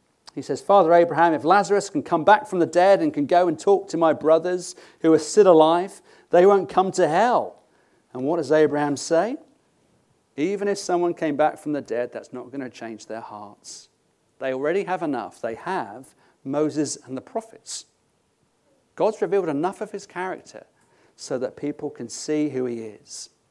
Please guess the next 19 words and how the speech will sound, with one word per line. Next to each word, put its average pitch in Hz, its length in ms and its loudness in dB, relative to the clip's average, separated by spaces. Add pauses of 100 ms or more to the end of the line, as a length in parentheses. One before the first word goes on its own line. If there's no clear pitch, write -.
(560)
You 139 80 -4
don't 190 240 0
need 196 260 -2
Geo-, 175 200 0
uh, 151 200 -4
George 170 320 -2
Lucas 170 320 -2
to - 80 -16
get 156 120 -2
involved 151 360 -2
with 147 80 -8
Star 160 320 0
Wars 147 140 -2
special - 320 -8
effects. 139 400 -6
You - 80 -12
don't 160 160 -6
need 160 120 -8
Spielberg 147 640 0